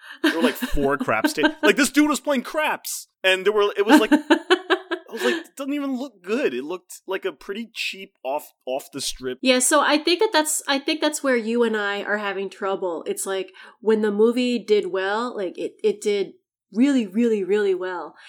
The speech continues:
Speaker 2: But the parts where the movie bombed, it, like, <laughs> really bombed.
Speaker 1: It did. I, I
Speaker 2: And then
Speaker 1: was,
Speaker 2: the pacing.
Speaker 1: I was thinking that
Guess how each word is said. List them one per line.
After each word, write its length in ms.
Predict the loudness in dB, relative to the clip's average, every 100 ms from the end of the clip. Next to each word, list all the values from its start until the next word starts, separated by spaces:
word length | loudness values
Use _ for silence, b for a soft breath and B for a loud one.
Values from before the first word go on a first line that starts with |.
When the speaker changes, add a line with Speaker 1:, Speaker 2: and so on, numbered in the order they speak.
| B -20 -8
Speaker 2:
But 140 | -8
the 80 | -6
parts 480 | -8 -2 0 -2 -2
where 80 | -2
the 120 | 0
movie 280 | -2 -2 -4
bombed, 560 | -4 -2 -2 -6 -8
it, 160 | -8 -8
like, 220 | -6 -8 -10
<laughs> 100 | -14
really 340 | -8 -6 -6 -8
bombed. 460 | -12 -12 -14 -14
Speaker 1:
It 160 | -14 -14
did. 160 | -16 -20 _ B
I, 240 | -4 -4 -4
I 120 | 0 2
Speaker 2:
And 80 | 2
then 60 |
Speaker 1:
was, 140 | -2 -6
Speaker 2:
the 40 |
pacing. 520 | -2 -2 0 -4 -6 -2
Speaker 1:
I 120 | 0
was 200 | 0 -4
thinking 380 | -6 -8 -8 -2
that 300 | -2 -2